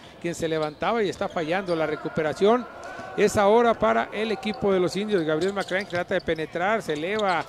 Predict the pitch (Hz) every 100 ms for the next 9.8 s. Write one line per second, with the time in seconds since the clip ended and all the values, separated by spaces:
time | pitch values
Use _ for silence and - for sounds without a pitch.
0 | - - - 156 - 208 220 214 175 151
1 | - 160 285 262 208 202 - 233 - 196
2 | 175 208 254 - - - - - 151 185
3 | 180 - 170 - 220 254 254 196 - 185
4 | 214 180 175 170 165 165 156 208 226 175
5 | 185 214 196 214 180 165 160 175 214 233
6 | - - - - 180 208 247 190 175 202
7 | 220 240 202 175 160 - 202 226 220 -
8 | 190 214 220 214 196 160 151 151 196 214
9 | 156 160 156 143 165 185 220 -